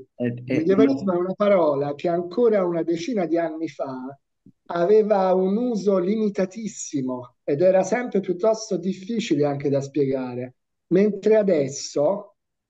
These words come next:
Speaker 2: è ormai la parola che meglio risponde a, diciamo, questo concetto ampio,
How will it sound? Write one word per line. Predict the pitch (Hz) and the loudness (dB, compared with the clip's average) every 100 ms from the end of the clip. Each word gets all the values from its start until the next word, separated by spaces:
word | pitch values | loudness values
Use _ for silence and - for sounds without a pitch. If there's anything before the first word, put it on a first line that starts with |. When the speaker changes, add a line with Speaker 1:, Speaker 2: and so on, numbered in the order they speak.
| _ | _
Speaker 2:
è | - 214 - | 0 0 2
ormai | 196 208 226 190 170 170 170 185 | 2 2 2 0 0 2 0 0
la | 165 170 202 | 0 -2 -2
parola | 202 190 151 151 147 156 156 - | -4 -2 0 0 0 -2 -8 -14
che | - 170 165 165 _ _ | -6 -2 -2 -4 _ _
meglio | 160 202 214 208 202 196 190 185 - - | 0 2 2 2 4 4 2 -2 -14 -8
risponde | 160 160 180 190 208 185 160 147 147 151 151 - - | -4 -2 -2 -2 2 4 2 0 0 0 -2 -6 -8
a, | 151 151 - | -4 -4 -6
diciamo, | - - 160 143 | -18 -8 -6 0
questo | 208 196 180 | 2 2 2
concetto | 180 170 202 190 202 175 | 0 2 0 0 2 2
ampio, | 160 151 143 156 | 2 -2 -2 -2